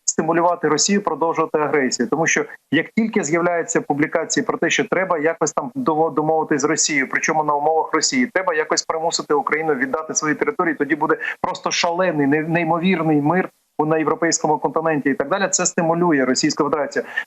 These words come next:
Треба припинити дзвонити Путіну, тому що після цього він наносить максимально жорсткі, е, удари ракетно-дронові, ви пам'ятаєте, вчора сто двадцять плюс дев'яносто,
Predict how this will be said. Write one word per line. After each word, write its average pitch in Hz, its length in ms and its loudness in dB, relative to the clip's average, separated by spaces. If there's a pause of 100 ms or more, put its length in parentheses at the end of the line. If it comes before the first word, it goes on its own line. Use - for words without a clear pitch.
Треба 175 220 0
припинити 190 500 0
дзвонити 156 400 0
Путіну, 180 340 0
тому 151 160 2
що 151 120 0
після 151 220 0
цього 165 300 0
він 147 80 0
наносить 151 380 0
максимально 156 580 0
жорсткі, 151 600 0 (340)
е, 147 220 -2
удари 151 400 2
ракетно-дронові, 156 760 0
ви 139 80 2
пам'ятаєте, 135 560 0
вчора 180 340 0
сто - 140 -2
двадцять 139 360 -2
плюс 135 160 0
дев'яносто, 147 540 2